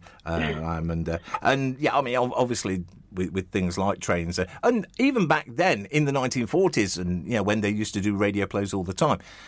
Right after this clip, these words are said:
Speaker 1: they, they had the old B B C records, didn't they, with the, with the old sound
Speaker 2: <laughs> Yeah, they
Speaker 1: effects on as
Speaker 2: did.
Speaker 1: well. So they
Speaker 2: Yeah.
Speaker 1: didn't recreate everything sort of live in the studio.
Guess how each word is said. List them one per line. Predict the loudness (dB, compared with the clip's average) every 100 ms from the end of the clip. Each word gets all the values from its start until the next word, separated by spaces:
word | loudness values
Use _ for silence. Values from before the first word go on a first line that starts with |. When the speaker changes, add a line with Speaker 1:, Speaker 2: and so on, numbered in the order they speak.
| -12
Speaker 1:
they, | 2 2 2 0
they | 0
had | 0 0
the | 2
old | 2 0
B | 0 0
B | 2 2
C | 2 2 2
records, | 4 2 2 0 -2
didn't | -4 -4 -2
they, |
with | -2 0
the, | 0 0
with | -2
the | 0
old | 0 -2
sound | -2 0 0
Speaker 2:
<laughs> |
Yeah, |
they | 2
Speaker 1:
effects | 2 2 2
on | 2
as | 0
Speaker 2:
did. |
Speaker 1:
well. | 0
So | 0
they | 0
Speaker 2:
Yeah. | 0 0
Speaker 1:
didn't | -2 -4
recreate | -2 0 0 -2 0
everything | -4 -4 -6 -6
sort | -4 -6
of | -4
live | -6 -6
in |
the | -8
studio. | -8 -6 -8